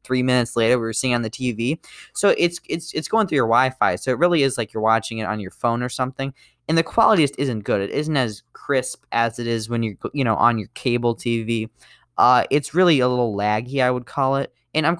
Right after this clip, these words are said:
of course, this probably isn't always true, but just in general, it's delayed and you're not getting the quality. Uh, you know, uh, I, the average cost, I believe, for, uh,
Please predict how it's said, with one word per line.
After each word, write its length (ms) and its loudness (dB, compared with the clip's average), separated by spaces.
of 100 0
course, 260 2
this 100 -8
probably 280 0
isn't 160 -4
always 380 -2
true, 240 -8
but 100 -4
just 160 -4
in 160 -2
general, 500 -2
it's 180 -10
delayed 500 -2
and 100 -8
you're 80 -6
not 300 -2
getting 240 -4
the 80 -6
quality. 640 2
Uh, 280 6
you 140 2
know, 360 0
uh, 320 -20
I, 160 0
the 280 -6
average 520 0
cost, 500 4
I 120 -4
believe, 360 -8
for, 480 -10
uh, 60 -18